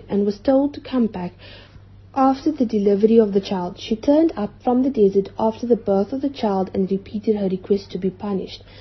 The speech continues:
This time she was told to suckle the infant and return when, when the weaning period was over. The woman went back to the desert and was not subjected any surveillance by the police. At the end of the suckling period, the woman presented herself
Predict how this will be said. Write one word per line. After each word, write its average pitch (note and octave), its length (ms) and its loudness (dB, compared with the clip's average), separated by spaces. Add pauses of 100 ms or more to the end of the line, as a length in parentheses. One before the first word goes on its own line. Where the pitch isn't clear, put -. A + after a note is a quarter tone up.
(360)
This D4 240 4
time A3+ 260 0
she G#3 160 -8
was G3+ 200 -2
told A#3+ 340 2
to G3+ 100 -2
suckle B3+ 460 -6
the D#4+ 140 -6
infant F#3+ 520 -4 (300)
and F#3 180 -4
return A3+ 460 2
when, G3+ 200 4
when F#3 120 0
the F#3 140 -2
weaning A3 420 2
period G3+ 440 0
was F#3 240 -4
over. E3+ 440 -6 (460)
The C4 80 2
woman C4 300 4
went E4 200 4
back G3+ 200 -2
to - 80 -18
the G#3+ 100 4
desert F#3 420 -2 (260)
and A#3 160 2
was B3 140 8
not A#3 300 2
subjected G3 680 -2
any A#3 200 4
surveillance F3+ 640 -2
by F3+ 220 -6
the F3+ 100 -8
police. F3+ 400 -8 (440)
At A3 160 -2
the - 140 0
end B3+ 160 4
of C4+ 60 2
the D4 100 2
suckling A3+ 500 -6
period, E3+ 440 -10 (260)
the A3 80 6
woman A#3 260 6
presented G#3 520 0
herself F3+ 360 -6